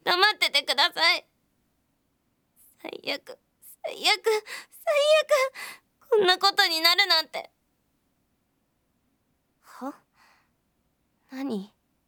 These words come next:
だから何ですか？言いたいことがあるならはっきり言って。え？な-、な-、何？脱いで。せ-、先生、何して。い-、やだ。な-、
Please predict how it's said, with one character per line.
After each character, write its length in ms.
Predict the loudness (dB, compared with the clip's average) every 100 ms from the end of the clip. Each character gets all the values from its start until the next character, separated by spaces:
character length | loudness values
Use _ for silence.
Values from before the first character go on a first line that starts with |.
| _ _ _ _ _ _ _ _ _ _ _ _ _
だ 140 | -10 0
か 160 | 0
ら 140 | 2 0
何 240 | 0 2
で 100 | 0
す 100 | 0
か？ 260 | 0 0 -4 -16 -18 -20 _ _ 2
言 120 | 4
い 20 | 6
た 140 | 4 2
い 60 |
こ 100 | 2
と 120 | 2 2
が 100 | 2
あ 80 |
る 80 | 2
な 100 | 0
ら 80 | 2
は 60 | 2
っ 40 | 2
き 220 | 2 2
り 120 | 0 0
言 120 | 0
っ 40 |
て。 20 | -2 -14 -16 _ -16 -14 -2 0 2 2 0 -2 _ _ _ _ 0 0 -8 _ _ _ -18
え？ 80 | -8
な-、 0 |
な-、 60 | -2
何？ 360 | -2 -4 -12 -16 _ _ _ 2
脱 560 | 4 4 2 4 4 4
い 40 |
で。 60 | 2 0 -2 -12 -14 -20 -20 -20 -14
せ-、 80 | -12 -14 _ _ _ _ -20 _ 0
先 320 | 2 2 0
生、 0 |
何 220 | 2 2 4
し 200 | 2 2
て。 80 |
い-、 20 | -2
や 40 | -2 -12 -16 _ _ _ _ _ -4 -4 -6 2 4 4 2 0 -2 -12 -18 _ _ _ _ _ _ _
だ。 80 |
な-、 20 | -10